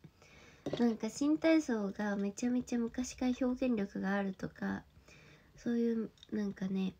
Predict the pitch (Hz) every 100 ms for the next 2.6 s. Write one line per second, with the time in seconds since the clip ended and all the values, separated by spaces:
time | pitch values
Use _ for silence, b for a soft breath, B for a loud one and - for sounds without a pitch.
0 | _ - 294 277 220 202 196 190 - 190
1 | 190 202 - 294 294 339 349 302 208 -
2 | 208 214 214 208 202 202